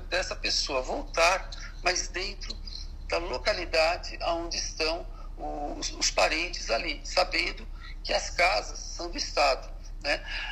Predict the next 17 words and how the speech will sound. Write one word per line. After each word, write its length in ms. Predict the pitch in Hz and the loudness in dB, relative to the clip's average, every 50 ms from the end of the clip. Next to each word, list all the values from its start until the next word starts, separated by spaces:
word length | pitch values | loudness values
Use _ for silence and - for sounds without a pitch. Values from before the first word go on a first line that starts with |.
| - | 2
Há, 640 | - - - 104 123 - 135 - - 135 160 180 190 | 4 6 8 8 6 4 0 -2 2 2 4 6 6
há, 60 | 196 | 4
no 120 | 190 - 170 | 4 2 -2
caso 460 | - - 170 160 143 151 - - - | 2 6 6 6 6 6 2 -2 -6
do, 300 | - 147 139 135 143 147 | -8 -8 -8 -8 -8 -8
do 100 | 143 147 | -8 -6
Rio 160 | 143 139 131 | -6 -4 -2
Verde, 460 | 127 160 170 190 196 - - - 147 - - - - - - - - - - - - - - - | 0 0 0 0 0 -2 -4 -6 -6 -6 -10 -10 -10 -10 -10 -10 -8 -8 -8 -8 -8 -8 -8 -4
um 260 | 165 180 190 190 180 | -2 0 0 0 -2
dos 220 | 175 165 160 160 | -2 -2 -2 -2
guardas 560 | 156 156 156 160 160 160 151 - - - - - | 0 2 4 4 4 4 4 0 -4 -8 -8 -6
que 120 | - - | -2 0
eram 260 | - 151 147 139 131 131 | 2 2 2 0 -4 -4
do 80 | 165 | -6
ibama, 420 | 170 - - 147 180 190 - 139 135 | -4 -2 0 0 2 2 0 -2 -4
que 140 | - - | -4 -2
era, 260 | 147 - 139 - 143 | -2 -2 -2 -2 -4